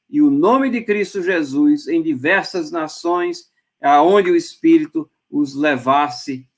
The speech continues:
nessa missão que eles estão recebendo. Então, ele tem essa capacidade volitiva. O Espírito Santo tem também capacidade de comunicação, uma pessoa tem capacidade de comunicação também.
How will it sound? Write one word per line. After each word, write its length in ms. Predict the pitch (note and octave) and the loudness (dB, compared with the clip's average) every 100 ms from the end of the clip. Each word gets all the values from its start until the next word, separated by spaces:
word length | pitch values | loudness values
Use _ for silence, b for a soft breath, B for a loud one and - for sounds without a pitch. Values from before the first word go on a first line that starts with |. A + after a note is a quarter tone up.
| _ - | _ -4
nessa 680 | B2+ C3+ C3+ - C#3 C3 | -2 0 -2 -4 -2 -2
missão 600 | B2+ D3+ C3 - F#3+ G3+ | 0 0 -2 -2 0 0
que 80 | E3+ | 0
eles 200 | D#3 C3 | -2 -2
estão 520 | C3 B2+ B2+ B2+ - - _ _ _ | -6 -6 -4 -4 -4 -12 _ _ _
recebendo. 880 | B2+ C3 C3 C3+ A2+ G#2+ F#2 F#2 - _ _ _ | -4 -2 -2 -2 -2 -4 -6 -12 -16 _ _ _
Então, 440 | D3+ F#3 G#3 - - | -8 -2 -2 -2 0
ele 300 | F3 F3 F3+ | 0 2 -2
tem 400 | - D#3 D#3+ - | 0 2 2 0
essa 260 | C#3+ - | -4 -4
capacidade 920 | D3 - D#3+ - D#3+ - C#3+ C#3 C#3 C#3 | -4 -2 -2 0 -2 -4 0 2 2 0
volitiva. 1080 | C3+ D3+ D#3 D3 - E3 E3 C#3+ C3 - - _ _ _ _ _ _ _ _ _ _ - | 0 2 2 0 -6 -2 -2 -2 -4 -4 -10 _ _ _ _ _ _ _ _ _ _ 0
O 80 | E3+ | 0
Espírito 460 | E3+ G#3+ G#3 G#3+ | 2 2 2 0
Santo 360 | - G#3 G#3+ G#3+ | -2 0 0 0
tem 220 | G#3+ G#3 | -2 -2
também 520 | A3 G3 F#3 G3+ G#3 _ _ _ _ _ _ | 0 0 0 -2 -6 _ _ _ _ _ _
capacidade 800 | - F#3+ - F#3+ G3 E3+ F3 F3+ | 0 0 2 0 -2 0 2 2
de 120 | E3+ F3 | 0 -2
comunicação, 1040 | G3+ G3+ G#3 G#3+ A3 G3+ - G#3+ A3 F#3 | 0 0 0 -2 0 -2 -2 0 2 2
uma 140 | F3 | 2
pessoa 580 | E3+ E3 - F#3+ G#3+ F#3 | 2 0 0 4 4 4
tem 200 | D#3+ D3 | 2 -4
capacidade 600 | D3 C#3+ C#3 C3 C3 B2+ | -4 -4 -6 -4 -4 -4
de 60 | B2+ | -6
comunicação 800 | C3 A#2+ A#2 A#2 A#2 - A2+ A#2 | -6 -6 -8 -8 -10 -8 -10 -8
também. 500 | A#2 G2+ F2 D2+ | -8 -8 -10 -12